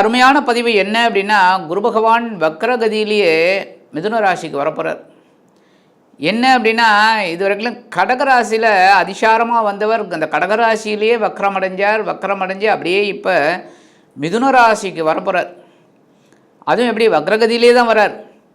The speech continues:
முழு பலத்தோடலாம் வரல, அப்படியே வக்ரகதியிலேயே மிதுன ராசிக்கு வரப்போறாரு. எந்தெந்த டேட் அப்படின்னு பார்த்தீங்கன்னா, ஐந்து பன்னிரெண்டு ரெண்டாயிரத்தி இருபத்தைந்து முதல் ஒன்பது மூன்று ரெண்டாயிரத்தி இருபத்தி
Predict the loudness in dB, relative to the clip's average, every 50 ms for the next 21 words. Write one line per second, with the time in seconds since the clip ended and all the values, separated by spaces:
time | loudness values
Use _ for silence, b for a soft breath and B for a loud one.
0 | _ _ _ _ _ _ _ _ _ _ _ _ -12 -8 -4 -2 0 2 2 2
1 | 0 0 -2 -2 0 0 0 0 0 0 -2 -2 0 0 0 0 -2 -4 -4 -2
2 | -2 -2 -4 -2 -2 -2 -2 -2 -2 -4 -4 -4 0 0 2 2 0 0 -4 -8
3 | -14 -16 -16 -14 -12 -8 -6 -4 -2 0 2 2 0 0 -2 -6 -4 -4 -4 -4
4 | -2 -2 -2 -2 -2 -4 -8 -10 -14 -20 _ _ -8 -4 -4 -4 -2 -4 -4 -4
5 | -2 -2 0 -2 -2 0 0 0 0 2 0 -2 -4 -2 -4 -4 -4 -4 -2 -2
6 | -2 -2 -2 -2 -2 0 2 2 2 0 -2 -4 -8 B B B B B B B
7 | B B B _ _ 2 2 2 2 0 -4 -2 -2 0 -2 -2 0 -2 -2 0
8 | 0 -2 0 0 0 -2 -2 0 2 2 2 2 2 0 -2 -2 -4 -4 -2 -4
9 | -4 -6 -4 -4 -2 -2 -2 -4 -6 -8 -6 -4 0 0 0 0 -2 -8 -12 -18
10 | -20 _ _ _ _ _ _ _ _ _ _ b b b b b b b b b
11 | b b b b b _ _ _ _ _ _ _ _ -4 0 0 0 2 2 2
12 | 4 4 4 2 -2 -2 -4 -8 -6 -2 -2 -2 -2 0 0 0 2 2 2 2
13 | 0 2 2 2 2 2 2 0 -2 -2 -2 -2 0 0 -2 -2 -4 -6 -6 -8